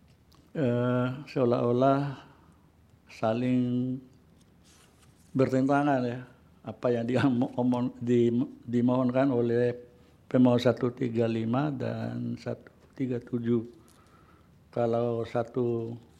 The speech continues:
tiga tujuh ini Pak Felix, eh,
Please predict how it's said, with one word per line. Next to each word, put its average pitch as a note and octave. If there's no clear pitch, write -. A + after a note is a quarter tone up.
tiga A2+
tujuh B2
ini A#2+
Pak B2+
Felix, A2
eh, C#3+